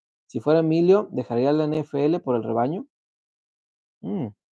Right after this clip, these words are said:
Yo creo que es más negocio, por supuesto, tener a Chivas que tener a la N F L, seguramente que sí. Pero veremos.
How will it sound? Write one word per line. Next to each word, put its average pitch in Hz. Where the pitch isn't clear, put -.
Yo 135
creo 170
que 233
es 208
más 185
negocio, 120
por 113
supuesto, 120
tener 120
a 120
Chivas 143
que 113
tener 117
a 123
la 117
N 117
F 143
L, 170
seguramente 117
que 127
sí. -
Pero 120
veremos. 135